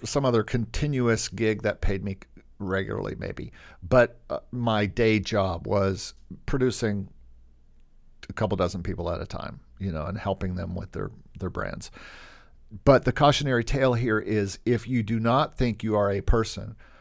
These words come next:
who can do what you're talking about and juggle personalities all day long, 'cause that's part of what being a busy producer is, whether corporate, but especially with artists,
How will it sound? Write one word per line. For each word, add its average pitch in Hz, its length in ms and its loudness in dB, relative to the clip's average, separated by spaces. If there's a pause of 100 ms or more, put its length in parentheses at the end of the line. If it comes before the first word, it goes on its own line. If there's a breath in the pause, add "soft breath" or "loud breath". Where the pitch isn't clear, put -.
(140 soft breath)
who 110 440 2 (400 soft breath)
can 127 400 2
do 123 140 2
what 110 200 0
you're 113 60 -2
talking 113 360 2
about 101 200 -6
and 110 140 0
juggle 104 380 2
personalities 110 800 0
all 110 200 -4
day 107 120 0
long, 101 200 -2
'cause 101 140 -6
that's 117 160 -2
part 120 280 4
of 107 120 0
what 107 220 0
being 104 200 -2
a 95 120 -2
busy 107 400 0
producer 107 540 0
is, 98 220 -4
whether 113 220 0
corporate, 151 500 2 (420 soft breath)
but 107 120 -4
especially 110 380 2
with 95 200 -4
artists, 107 480 0